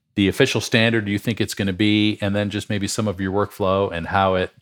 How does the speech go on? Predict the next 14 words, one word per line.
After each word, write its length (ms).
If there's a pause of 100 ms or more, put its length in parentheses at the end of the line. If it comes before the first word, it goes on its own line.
how 180
it 60
all 100
comes 260
together 440
when 180
you're 80
trying 300
to 60
build 340 (420)
a 80
mix 480
in 180
this 380